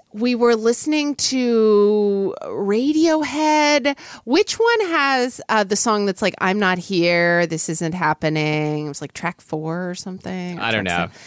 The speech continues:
Speaker 1: some-,
Speaker 2: I,
Speaker 1: anyway,
Speaker 2: my
Speaker 1: I remember
Speaker 2: Radiohead
Speaker 1: he,
Speaker 2: knowledge
Speaker 1: I
Speaker 2: is
Speaker 1: remember
Speaker 2: not
Speaker 1: he
Speaker 2: where it
Speaker 1: got
Speaker 2: should be.
Speaker 1: up to, like, skip that song.
Speaker 2: Oh, no.
Speaker 1: Yeah.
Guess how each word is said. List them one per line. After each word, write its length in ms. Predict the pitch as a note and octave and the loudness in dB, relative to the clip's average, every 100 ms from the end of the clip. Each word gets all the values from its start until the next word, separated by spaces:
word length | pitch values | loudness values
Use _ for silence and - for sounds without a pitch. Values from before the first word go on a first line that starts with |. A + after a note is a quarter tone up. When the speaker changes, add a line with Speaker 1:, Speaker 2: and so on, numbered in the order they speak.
| - | -8
Speaker 1:
some-, 80 | F2+ | -2
Speaker 2:
I, 40 | |
Speaker 1:
anyway, 280 | A#3 D4 A#3+ | 0 2 2
Speaker 2:
my 80 | - | 2
Speaker 1:
I 60 | - | 0
remember 360 | B3 C4 A2+ | 0 0 0
Speaker 2:
Radiohead 200 | G#2+ G2+ | 0 0
Speaker 1:
he, 40 | G2 | -2
Speaker 2:
knowledge 340 | F2+ F2+ E2+ | -2 -4 -2
Speaker 1:
I 40 | A#3 | 0
Speaker 2:
is 60 | |
Speaker 1:
remember 140 | A#3+ - | 0 0
Speaker 2:
not 80 | |
Speaker 1:
he 60 | D#4 | -2
Speaker 2:
where 60 | - | 0
it 40 | |
Speaker 1:
got 160 | A3+ C4 | 0 0
Speaker 2:
should 80 | - | 0
be. 60 | |
Speaker 1:
up 200 | A#3+ - | -2 -2
to, 160 | - C#4 | -4 -2
like, 160 | G3 - | -2 -2
skip 320 | - A#3+ G#3+ | -4 -4 -2
that 240 | F3 D3 | -2 -2
song. 220 | - F#3 - F3 - - - - | -2 -6 -6 -10 -12 -18 -14 -2
Speaker 2:
Oh, 160 | C#3 C#3+ | 2 2
no. 400 | A2+ C#3+ G#2 D2+ - | 2 0 -2 -4 -2
Speaker 1:
Yeah. 400 | G#3+ F3+ D3 | 0 2 -2